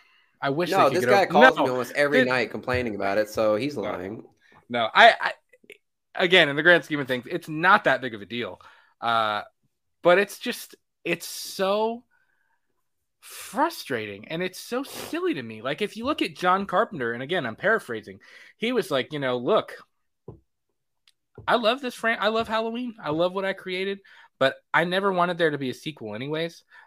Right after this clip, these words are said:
Speaker 1: But if you're gonna do sequels, I'll help you out, sure. But if I, as long as somebody slides a paycheck in my, in my jacket pocket, we're good." <laughs> Like, like, have, have fun, enjoy yourself. <laughs>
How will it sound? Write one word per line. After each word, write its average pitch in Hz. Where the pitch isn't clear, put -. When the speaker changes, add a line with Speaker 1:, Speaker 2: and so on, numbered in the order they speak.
Speaker 1:
But 131
if 135
you're 123
gonna 147
do 156
sequels, 175
I'll 262
help 370
you 214
out, 285
sure. 240
But 170
if 175
I, 214
as 160
long 262
as 302
somebody 247
slides 208
a 165
paycheck 214
in 175
my, 156
in 151
my 143
jacket 143
pocket, 196
we're -
good." 208
<laughs> -
Like, -
like, 214
have, 214
have 214
fun, 214
enjoy 160
yourself. 143
<laughs> -